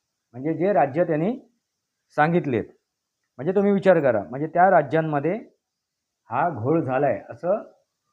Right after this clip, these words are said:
अमेरिकेचं म्हणणं आहे. मित्रांनो, लक्षात घ्या, हे अमेरिकेचं म्हणणं आहे. आता राहुल गांधी काय म्हणतायत, ज्या ज्या राज्यामध्ये हा भ्रष्टाचार झालाय,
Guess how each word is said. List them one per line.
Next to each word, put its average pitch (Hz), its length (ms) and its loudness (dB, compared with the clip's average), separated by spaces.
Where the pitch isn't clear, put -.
अमेरिकेचं 180 560 -2
म्हणणं 117 240 -4
आहे. 82 160 -18
मित्रांनो, 151 360 -8
लक्षात 120 280 -10
घ्या, 95 180 -16
हे 180 60 0
अमेरिकेचं 147 720 -2
म्हणणं 131 260 -4
आहे. 92 260 -8
आता 170 320 -2
राहुल 151 300 2
गांधी 202 220 0
काय 190 120 0
म्हणतायत, 185 380 0
ज्या 143 180 2
ज्या 208 200 4
राज्यामध्ये 175 640 -2
हा 147 160 -6
भ्रष्टाचार 160 520 -2
झालाय, 147 420 0